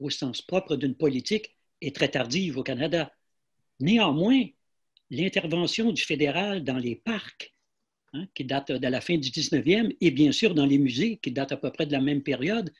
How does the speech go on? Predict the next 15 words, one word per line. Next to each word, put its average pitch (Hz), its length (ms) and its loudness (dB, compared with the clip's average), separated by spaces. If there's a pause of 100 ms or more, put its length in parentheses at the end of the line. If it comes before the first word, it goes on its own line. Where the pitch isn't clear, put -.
(280)
est 156 160 6
là 226 180 4
longtemps 196 500 4
avant 185 320 2
qu'on 139 200 0
parle 175 260 0
d'une 120 180 0
politique 156 680 2 (420)
ferme, 123 480 -4
hein, 156 180 -8
qui, 139 260 -8
qui - 80 -8
est 117 40 -6
attendue, 127 600 0
euh, 107 80 -8